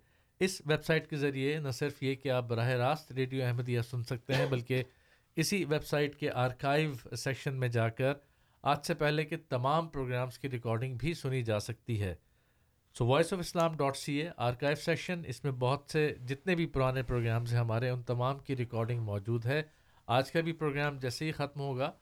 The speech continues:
ایک سے ڈیڑھ گھنٹے کے اندر یہ پروگرام آپ کو انٹرنیٹ پر ہماری ویب سائٹ voice of islam dot c a پر، آ، میسر آ جاتا ہے۔ آپ اس پروگرام کو سن سکتے ہیں۔ آ، کوئی سوال کے جواب جو ہم نے دیا، کوئی حوالے جن کے ہم نے ذکر کیا آپ سے،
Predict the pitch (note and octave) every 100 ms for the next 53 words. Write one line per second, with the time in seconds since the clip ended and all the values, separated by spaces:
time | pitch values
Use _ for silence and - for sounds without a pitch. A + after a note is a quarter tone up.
0 | _ _ _ - C#3 C#3+ C3+ C#3 C#3+ C#3+
1 | B2+ C#3 C3+ B2+ C3 C3 C3 B2 A#2+ A#2+
2 | A#2+ A2+ - C3 A#2+ B2+ B2 A#2 B2+ A#2+
3 | A2+ A#2 A#2 A#2+ - B2 B2 A2+ A2+ B2
4 | C3+ A#2+ - A#2+ A#2 A2+ A2 - A#2+ A2+
5 | A2+ A#2 A#2 - - - - A2+ A2+ A#2+
6 | A#2+ - D3+ D3 C#3+ C#3+ C#3+ D3 C#3 B2
7 | A#2 - A#2+ A2+ A2+ A2+ A2+ - C#3 D#3
8 | - D3+ C#3+ D#3 - - - - A2+ A2+
9 | A#2 A#2 - - D#3 D3 C#3 C3+ C#3 C#3
10 | C#3+ B2+ B2 B2+ B2+ C3+ B2 C3 A#2+ B2+
11 | C3 B2+ A#2+ B2 A#2+ B2+ C3+ C#3 C3 A#2+
12 | C3 B2 B2 A#2+ C3+ C#3 - C3 B2+ A#2
13 | A#2 C3 B2+